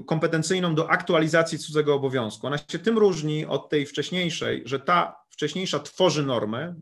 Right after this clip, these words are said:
żadnej normy nie ma, ona ją dopiero tworzy. Kompetencja do aktualizacji obowiązku, ona pracuje już na normie istniejącej i tylko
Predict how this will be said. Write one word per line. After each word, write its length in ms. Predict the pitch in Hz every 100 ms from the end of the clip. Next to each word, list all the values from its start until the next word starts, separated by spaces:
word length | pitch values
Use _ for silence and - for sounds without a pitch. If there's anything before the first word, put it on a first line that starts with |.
| 127
żadnej 300 | 120 156 156
normy 240 | 151 139 139
nie 120 | 147
ma, 100 | 131
ona 140 | 123
ją 100 | 127
dopiero 260 | 123 - 113
tworzy. 500 | - 98 104 143 196 - _ _ _ _
Kompetencja 500 | 151 156 175 214 214
do 100 | 175
aktualizacji 540 | 165 175 165 180 180
obowiązku, 600 | 170 156 160 175 175 165
ona 400 | 160 175 165 170 - _ _ _ _
pracuje 440 | 160 160 165 220
już 160 | 185 180
na 120 | 175
normie 320 | 175 185 175
istniejącej 1200 | 165 160 - - 180 170 170 165 151 123 123 180 180
i 60 | 147
tylko 520 | 165 170 165 -